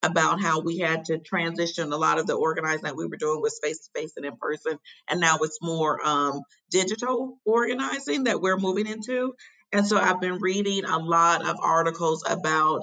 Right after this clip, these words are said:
um, not the digital divide, but the history of the internet and coding and how the coding excludes Black people and doesn't speak to Black people, 'cause that's really just kind of fascinating to me.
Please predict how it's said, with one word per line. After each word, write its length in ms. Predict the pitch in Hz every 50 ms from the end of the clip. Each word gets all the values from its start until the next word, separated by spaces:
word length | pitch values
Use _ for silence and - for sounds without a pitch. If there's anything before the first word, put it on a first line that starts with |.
| - -
um, 380 | 160 156 156 147 147 156 156 160 _ - - _ _
not 340 | - 180 190 190 196 208 202
the 80 | 202
digital 440 | 185 175 175 185 180 175 170 170 170
divide, 480 | 170 170 165 170 170 170 180 180 269 -
but 160 | 185 - -
the 80 | 156 170
history 680 | 165 208 214 214 - - - 190 180 165 160 160 165 - - - _ _ -
of 120 | 175 175
the 140 | 170 - -
internet 580 | - - 175 185 202 226 240 247 254 269 269 - - _ - - _ _ _ -
and 240 | 165 165 170 175
coding 720 | 175 - - - 220 220 233 220 202 175 151 147 147 151 151 - - - _ -
and 120 | 180 190
how 160 | 196 180 165
the 100 | 160 170
coding 720 | 170 - - 214 220 226 240 233 196 170 147 151 156 156 156 - - - _ -
excludes 880 | 175 185 - - _ - 196 208 208 202 190 185 175 170 165 165 - -
Black 320 | 190 185 175 151 151 170 -
people 280 | 196 175 170 - 160 165
and 60 | 156
doesn't 280 | 165 170 165 - 156
speak 340 | 165 - - - 185 180 180
to 100 | - 165
Black 280 | - 180 190 - 127 -
people, 220 | 170 170 - 160 -
'cause 100 | 170 170
that's 240 | 170 180 180 -
really 260 | - 180 170 165 147 147
just 200 | - 151 - -
kind 180 | 175 160 147
of 60 | 147 -
fascinating 600 | - - - 165 165 - - 170 170 180 165 160
to 180 | 160 - 175 175
me. 220 | 160 165 170 165